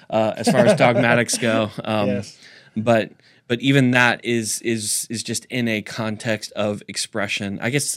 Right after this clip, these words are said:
Speaker 1: I think the other term is applied theology. Is that kind of the same thing?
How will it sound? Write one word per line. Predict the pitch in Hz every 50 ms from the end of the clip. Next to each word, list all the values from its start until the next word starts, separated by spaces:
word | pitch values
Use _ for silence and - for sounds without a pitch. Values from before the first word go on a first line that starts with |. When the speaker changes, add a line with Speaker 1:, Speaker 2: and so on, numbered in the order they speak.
| -
Speaker 1:
I | - 127
think | 113 - 143 123
the | 135 127
other | 127 123 117
term | - 135 120
is | 117 110 -
applied | - 104 - - - 104 98 107 113 123
theology. | - 151 143 151 151 151 143 151 147 -
Is | 85 117 127
that | 98 -
kind | - 147 131 131
of | 131
the | -
same | 143 131 131
thing? | 135 131 131 131 131